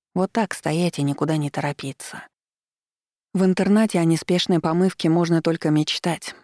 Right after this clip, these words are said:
Всегда кто-то стоит над душой и торопит, стучась в хлипкие двери. А тут, пожалуйста, ни в чём себе не отказывай.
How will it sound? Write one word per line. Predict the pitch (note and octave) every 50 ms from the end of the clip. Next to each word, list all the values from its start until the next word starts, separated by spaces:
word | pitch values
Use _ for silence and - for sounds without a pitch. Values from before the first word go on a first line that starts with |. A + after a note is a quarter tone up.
| _ _ -
Всегда | - - F#3+ F3+ G3+ G3+
кто-то | - - D#3+ D3 - D3+
стоит | - - D3+ D3 D3 - -
над | D#3 D3+ D3
душой | D3+ D3+ D3 - - F#3+ E3 D3+
и |
торопит, | - D3 D3 C#3+ C#3+ C#3+ - - D#3 - - - _ _
стучась | - - - D#3+ - - - - -
в | -
хлипкие | - - D#3 D3+ C#3+ - - - D#3 D3+
двери. | D3+ D#3 D#3 C#3+ C#3 C#3+ - - - - _ _ _ _ _ _ _ _ _ _ _ _ _
А | - F#2+ F#2
тут, | - - - - - -
пожалуйста, | D#3 D3 D3 D3 C#3+ C#3+ D3 D3+ - - - - - - - _ _ _ _ _ _ _ _ _
ни | - E3 D#3
в | D3+ -
чём | - - G3+ G3+ F#3+
себе | - - D#3+ D#3 D#3
не | D#3 D#3 D3+
отказывай. | C#3+ - - - C#3 C#3 - C#3+ C#3 C#3 - - _